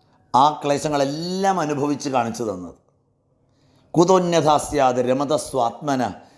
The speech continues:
സീതാകൃതാനി വ്യസനാനി ഈശ്വരസ്യ." ഈശ്വരൻ എങ്ങനെയാ ഈ സീത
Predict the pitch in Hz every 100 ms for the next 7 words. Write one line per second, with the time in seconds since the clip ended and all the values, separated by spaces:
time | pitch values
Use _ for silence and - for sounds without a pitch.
0 | _ - 101 95 117 139 156 156 151 143
1 | 139 127 123 135 120 117 113 113 107 101
2 | 104 92 80 - 71 _ _ _ _ _
3 | 127 139 - 180 170 151 170 160 143 -
4 | - - 147 139 147